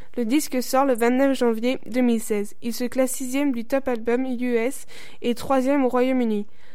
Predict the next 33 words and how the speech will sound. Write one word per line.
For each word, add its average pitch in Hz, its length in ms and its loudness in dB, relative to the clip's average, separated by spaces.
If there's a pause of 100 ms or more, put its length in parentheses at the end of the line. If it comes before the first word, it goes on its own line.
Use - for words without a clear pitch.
(140)
Son - 180 2
single 277 640 2 (140)
We 254 180 -2
Don't 262 180 0
Talk 247 460 0
Anymore, 226 440 2 (240)
en 247 120 4
duo 254 320 2
avec 226 280 0
Selena 254 360 0
Gomez, 240 400 2 (100)
rencontre 254 400 -2
un 233 80 0
vif 262 220 -2
succès 240 480 -4 (260)
et 240 120 -4
compte 294 300 0
plus 262 220 -6
de 226 120 -2
trois 262 220 -4
cent 294 140 -4
soixante-quatre 247 640 -2
millions 240 280 -2
de 233 120 -2
vues 220 240 -4
depuis 233 300 -6
sa 226 240 -6 (280)
sortie 269 480 -4
en 233 160 -2
août 254 140 -2
deux 247 120 -2
mille 226 160 -4
seize. 208 340 -8